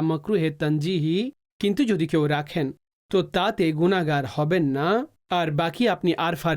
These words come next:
দিনের কথা বলেছেন। দেখুন, আরফার দিন অর্থাৎ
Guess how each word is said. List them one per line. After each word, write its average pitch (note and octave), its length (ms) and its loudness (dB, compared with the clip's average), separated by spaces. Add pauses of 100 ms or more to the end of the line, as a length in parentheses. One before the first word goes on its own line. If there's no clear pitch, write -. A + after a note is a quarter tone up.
দিনের G#3 240 2
কথা D#3 260 -2
বলেছেন। D3 460 -2 (580)
দেখুন, F3+ 320 2
আরফার F3 440 0
দিন G3 240 2
অর্থাৎ D#3+ 360 -2